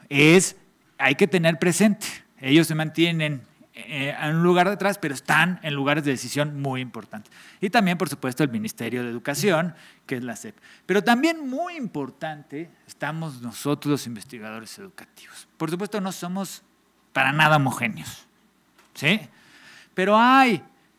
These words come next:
en el inei investigadores educativos, hay grandes expertos educativos que defienden la reforma, y el pipe es un programa de interdisciplinario de políticas educativas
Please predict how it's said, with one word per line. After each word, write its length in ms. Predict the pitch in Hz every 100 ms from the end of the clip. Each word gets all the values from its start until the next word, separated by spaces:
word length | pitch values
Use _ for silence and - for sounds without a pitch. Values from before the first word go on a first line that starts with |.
| _ -
en 200 | 233 240
el 120 | 190
inei 260 | 165 156
investigadores 640 | 156 139 - 127 117 123 -
educativos, 840 | 120 - 107 104 101 104 117 - _ _
hay 160 | 123 143
grandes 560 | 165 240 339 311 180
expertos 500 | 151 - 156 151 -
educativos 720 | 143 123 - - 135 127 123 -
que 100 | 117
defienden 560 | 113 143 147 160 135
la 100 | 113
reforma, 540 | 101 90 - 101 107 117 _ - - -
y 120 | 175
el 100 | 185
pipe 600 | 220 233 220 208 175 180
es 120 | 170
un 300 | 196 190 185 - _ _
programa 760 | 175 185 190 165 147 160 160 - _ _ _ _
de 220 | 131 120
interdisciplinario 720 | 175 180 175 151 151 170 165
de 60 | 160
políticas 480 | 123 139 160 160 156
educativas 760 | 175 170 180 190 156 151 156